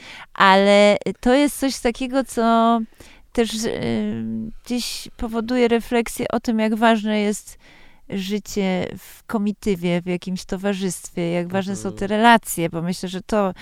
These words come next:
Speaker 1: ma taki walor również zdrowotny i tego byśmy pewnie wszyscy sobie życzyli, takiej starości, jak to życie w Madrycie. <laughs>
Speaker 2: Życie jak w Madrycie.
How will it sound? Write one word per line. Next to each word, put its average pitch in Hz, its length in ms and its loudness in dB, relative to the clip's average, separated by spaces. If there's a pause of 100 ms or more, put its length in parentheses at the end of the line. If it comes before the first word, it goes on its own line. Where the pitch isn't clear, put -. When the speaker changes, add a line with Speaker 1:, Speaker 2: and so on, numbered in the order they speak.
(160)
Speaker 1:
ma - 100 -6
taki 170 260 -4
walor 165 520 4
również 180 480 2
zdrowotny 165 840 -4 (400)
i - 80 -16
tego 180 280 -8
byśmy 185 300 -8
pewnie 180 380 -6 (220)
wszyscy - 360 -12
sobie 190 280 -4
życzyli, 185 520 -8
takiej 175 540 -6
starości, 196 1120 -4
jak 214 320 -6
to 208 200 -8
życie 226 340 -6
w - 20 -12
Madrycie. 233 580 0 (280)
<laughs> 240 260 0
Speaker 2:
Życie 117 220 -18
jak 123 120 -16
w - 20 -14
Madrycie. 113 540 -16